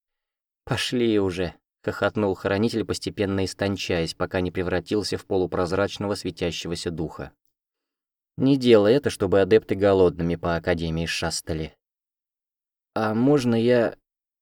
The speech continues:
хотела задать ему вопрос, но он отрицательно мотнул головой. «Сперва ты как следует позавтракаешь, а уж потом все вопросы задашь магистру. Он тебя будет ждать.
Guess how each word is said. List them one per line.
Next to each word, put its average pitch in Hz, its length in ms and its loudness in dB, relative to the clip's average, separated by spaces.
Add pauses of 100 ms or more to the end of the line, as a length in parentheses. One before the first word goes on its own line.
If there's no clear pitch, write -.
(100)
хотела 127 440 -2
задать 117 340 4
ему 113 200 2
вопрос, 120 420 0
но 110 80 -2
он 107 60 2
отрицательно 104 640 0
мотнул 95 400 0
головой. 87 520 2 (840)
«Сперва 107 600 2 (280)
ты 147 80 0
как 147 180 -2
следует 117 360 -2
позавтракаешь, 85 960 -4
а 127 100 -4
уж 131 160 -4
потом 143 320 -2
все 107 160 0
вопросы 90 440 -2
задашь 82 360 -4
магистру. 80 560 -8 (680)
Он 160 200 0
тебя 139 240 2
будет 117 240 0
ждать. 82 440 -6